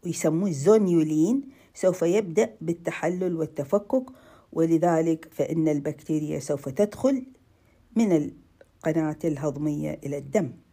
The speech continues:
وندعو هذه الحالة ليكي جت أو القناة الهضمية ال-،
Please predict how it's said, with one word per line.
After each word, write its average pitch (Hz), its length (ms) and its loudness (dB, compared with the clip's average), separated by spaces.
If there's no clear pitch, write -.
وندعو 240 440 2
هذه 214 320 2
الحالة 190 460 0
ليكي 175 340 -2
جت 180 300 2
أو 165 160 2
القناة 170 560 -2
الهضمية 170 800 -2
ال-، 160 340 2